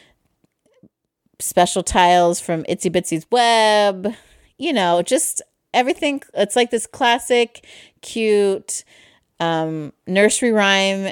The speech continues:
made into a game theme, and I love it. And, like, your mice, they each have their own specific looking meeple. They can actually get on the clock hands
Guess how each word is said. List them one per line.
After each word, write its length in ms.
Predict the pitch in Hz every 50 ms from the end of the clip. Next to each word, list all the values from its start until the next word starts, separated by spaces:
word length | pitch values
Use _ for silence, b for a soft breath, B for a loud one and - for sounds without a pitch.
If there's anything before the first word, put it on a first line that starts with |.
| - _
made 300 | - 180 180 175 180 180
into 240 | 185 185 - - 214
a 60 | 190
game 340 | 165 156 147 151 165 180 214
theme, 380 | - - 220 220 233 240 226 -
and 160 | - 202 214
I 160 | 220 226 233
love 400 | 240 240 240 247 254 294 294 285
it. 400 | 233 180 151 120 - - - - -
And, 120 | 127 202 196
like, 200 | 196 196 - -
your 100 | 196 185
mice, 600 | 185 190 196 214 220 233 - - - - - - _ _
they 220 | - 175 - 180 180
each 200 | 180 185 196 -
have 100 | 269 240
their 120 | 220 202 202
own 120 | 214 226
specific 360 | - 233 - 262 233 226 208
looking 300 | 214 214 233 226 196 202
meeple. 480 | 233 277 269 - 269 262 254 254 247 247 B B B B B
They 100 | - 185
can 120 | 180 196 -
actually 300 | 156 196 190 - 226 190
get 280 | 170 - 196 196 -
on 140 | - 196 196
the 80 | 196 190
clock 340 | - - 233 196 208 - -
hands 580 | - 226 208 202 202 202 196 196 196 190 -